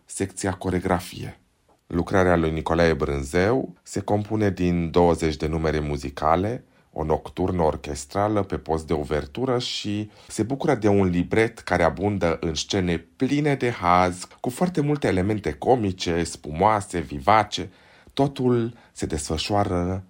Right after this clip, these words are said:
într-o atmosferă a unei păduri muzicale. Trebuie să vă mărturisesc că libretiștii au înstrăinat oarecum, uh,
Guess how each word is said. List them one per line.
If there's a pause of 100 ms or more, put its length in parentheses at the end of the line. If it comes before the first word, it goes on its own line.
într-o
atmosferă (380)
a
unei (340)
păduri (120)
muzicale. (420)
Trebuie
să
vă
mărturisesc
că (140)
libretiștii
au
înstrăinat
oarecum,
uh,